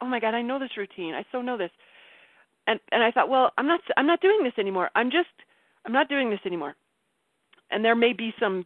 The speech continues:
payoffs that were flowing there for me keeping him to be a bad guy, 'cause it guarantees I get out of this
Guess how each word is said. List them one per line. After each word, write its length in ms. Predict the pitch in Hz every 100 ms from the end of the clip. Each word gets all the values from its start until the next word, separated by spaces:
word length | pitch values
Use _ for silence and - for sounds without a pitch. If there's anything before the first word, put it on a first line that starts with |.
| - -
payoffs 380 | 202 160 160 -
that 120 | 180
were 140 | 165 165 -
flowing 360 | 180 175 175
there 180 | 175 170 -
for 140 | 156 -
me 160 | 190 190
keeping 260 | 202 196 190
him 180 | 190
to 80 | 180
be 100 | 175
a 40 | 175
bad 200 | 170 170
guy, 140 | 147
'cause 120 | - -
it 140 | 170
guarantees 500 | 208 185 185 - 202
I 120 | 165 165
get 160 | 165
out 160 | 175 190
of 60 |
this 100 | 165